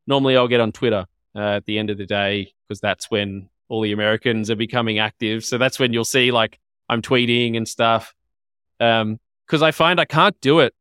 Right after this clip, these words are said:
throughout the day. Like, I don't know how some of these people out there, like, here in Australia, I see them in, like, the, uh, P H P Australia Slack group, and people are chatting, like, all through the day, you know, or, or on Twitter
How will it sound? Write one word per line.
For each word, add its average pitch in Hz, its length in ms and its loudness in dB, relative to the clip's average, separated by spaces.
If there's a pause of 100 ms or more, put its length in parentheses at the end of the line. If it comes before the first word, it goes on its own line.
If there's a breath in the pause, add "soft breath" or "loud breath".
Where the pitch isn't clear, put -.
(100)
throughout 139 260 0
the 113 60 -8
day. 110 340 -2 (120)
Like, 110 340 -4
I 151 100 2
don't 175 140 2
know 139 120 2
how 131 480 2 (480)
some 139 200 -2
of - 20 -2
these 123 160 -2
people 131 320 0
out 117 220 2
there, 117 460 0
like, 117 180 -4 (340)
here 135 160 -6
in 120 80 -4
Australia, 123 480 0
I 110 80 -2
see 127 220 -6
them 117 160 -8
in, 107 340 -10
like, 98 240 -16
the, 95 380 -10 (240)
uh, 92 400 -6 (100)
P 117 120 -4
H - 140 -8
P 110 120 -4
Australia 107 480 0
Slack - 340 -4
group, 90 320 -6
and 87 220 -14 (440)
people 147 220 -2
are 131 40 2
chatting, 127 340 -2
like, 101 220 -6
all 143 120 -4
through 127 200 -6
the 110 100 -6
day, 92 320 -8
you 104 140 -12
know, 104 240 -4
or, 120 220 -2
or 117 360 -2
on 120 200 -2
Twitter 127 440 2